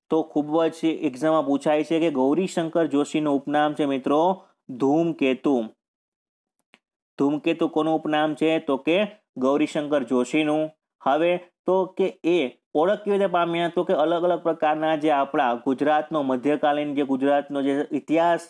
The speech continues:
છે, બરાબર છે, ગુપ્ત યુગ છે, મૌર્ય યુગ છે,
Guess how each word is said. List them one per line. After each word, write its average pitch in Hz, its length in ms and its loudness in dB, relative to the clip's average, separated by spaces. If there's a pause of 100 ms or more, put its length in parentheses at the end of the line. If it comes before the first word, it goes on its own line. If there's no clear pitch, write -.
છે, 143 280 -2 (200)
બરાબર 143 340 2
છે, 151 200 -2
ગુપ્ત 135 320 -4
યુગ 151 240 0
છે, 151 180 0
મૌર્ય 139 400 2
યુગ 165 260 2
છે, 147 280 -4